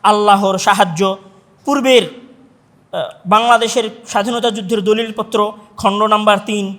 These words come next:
পৃষ্ঠা নং ষোলো থেকে আঠারো। এবং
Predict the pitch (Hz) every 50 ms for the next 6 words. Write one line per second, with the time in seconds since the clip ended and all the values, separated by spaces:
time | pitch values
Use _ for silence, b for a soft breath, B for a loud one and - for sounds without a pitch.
0 | - _ 196 208 - - - 202 196 196 190 190 185 - - 208 208 196 190 -
1 | 208 196 190 185 185 - 170 190 - - 180 160 127 - - _ _ _ _ _
2 | _ _ _ _ _ _ _ _ _ _ _ _ _ _ _ _ _ _ _ B
3 | B B B B B B - 233 208 277 262 240 247 254